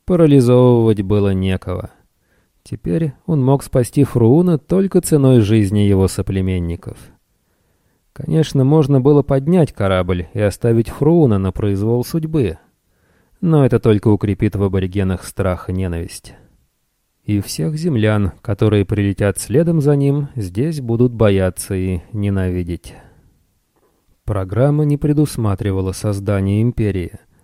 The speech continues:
но корабли были хорошо защищены. Бортовое оружие могло уничтожить весь этот мир, но не могло предотвратить столкновение. Не пройдёт и трёх лет, и все корабли исчезнут,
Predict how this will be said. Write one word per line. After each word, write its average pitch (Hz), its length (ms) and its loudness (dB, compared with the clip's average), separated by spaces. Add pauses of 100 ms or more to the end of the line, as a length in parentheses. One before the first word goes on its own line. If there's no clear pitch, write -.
но 120 300 0
корабли 147 520 4
были 117 280 2
хорошо 117 540 -4
защищены. 98 840 -6 (880)
Бортовое 98 760 0
оружие 120 400 0
могло 120 340 2
уничтожить 139 720 0
весь 110 300 -2
этот 120 300 -6
мир, 95 340 -6 (480)
но 175 160 4
не 135 100 4
могло 107 340 2
предотвратить 101 680 -2
столкновение. 90 800 -8 (840)
Не 104 280 -4
пройдёт 139 680 -2
и 139 80 0
трёх 131 460 -2
лет, 101 400 -2 (280)
и 104 140 -4
все 185 360 -6
корабли 113 520 4
исчезнут, 95 720 -4